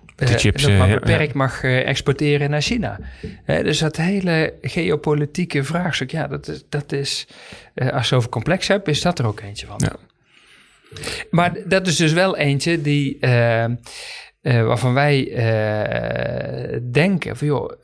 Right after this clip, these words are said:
Speaker 2: hou dat wel in de gaten, want het kan wel wat reuring geven weer in die markten.
Speaker 1: Ja, ja, want dat is zeg maar de partij die, eh, ja, meer vrijheid voor Taiwan of autonomie voor Ta-, Taiwan
Speaker 2: Ja.
Speaker 1: zelf wil daar aan de, aan, aan de macht komt.
Speaker 2: Ja.
Speaker 1: Ja, dan, dan zijn, om het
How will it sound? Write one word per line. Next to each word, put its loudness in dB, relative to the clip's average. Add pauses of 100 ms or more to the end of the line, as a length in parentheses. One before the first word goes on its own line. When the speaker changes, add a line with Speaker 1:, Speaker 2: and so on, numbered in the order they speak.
(240)
Speaker 2:
hou 2
dat 0
wel 2
in 2
de 4
gaten, -2
want -2
het -4
kan -2
wel 0
wat -4 (400)
reuring 4
geven -2
weer -2
in 0
die 0
markten. -6 (180)
Speaker 1:
Ja, 0 (240)
ja, 2
want 2
dat 2
is 2
zeg 2
maar 2
de 0
partij 0
die, 4
eh, 6
ja, 6
meer 6
vrijheid 2
voor 0
Taiwan 2
of -2
autonomie 4
voor 4
Ta-, 2
Taiwan 2
Speaker 2:
Ja. 2
Speaker 1:
zelf 2
wil 2
daar 2
aan 0
de, 0
aan, 0
aan 2
de 2
macht 0
komt. 0
Speaker 2:
Ja. -2
Speaker 1:
Ja, 0
dan, 0
dan 0
zijn, 2
om -2
het -2